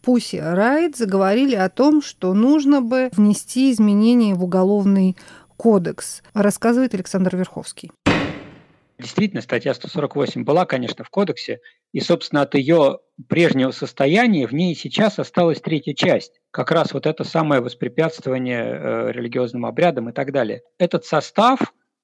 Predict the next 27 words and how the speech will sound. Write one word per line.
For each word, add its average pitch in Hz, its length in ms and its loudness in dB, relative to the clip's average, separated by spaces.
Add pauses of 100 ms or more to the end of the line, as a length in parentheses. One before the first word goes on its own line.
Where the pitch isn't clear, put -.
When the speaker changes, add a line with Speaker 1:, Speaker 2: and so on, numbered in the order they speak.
(120)
Speaker 2:
был 180 320 4
вовсе 147 440 2
не 160 240 -2
про 156 300 -2
каких-то, 139 600 -6
условно 127 400 -6
говоря, 127 200 -2
хулиганов, 139 560 0
которые 123 420 -4
вторглись 123 580 -2
и - 20 -18
что-то - 300 -14
там 117 300 -10
набедокурили 113 720 -8
в - 60 -20
храме. 180 460 0 (520)
Это 160 240 0
скорее 185 460 0
должно 151 320 -2
было, 156 200 -2
по 139 200 -6
идее, 165 280 0
относиться, 135 580 -8
скажем, 123 480 -6
к 123 60 -20
государственным - 480 -6
чиновникам, 156 680 -2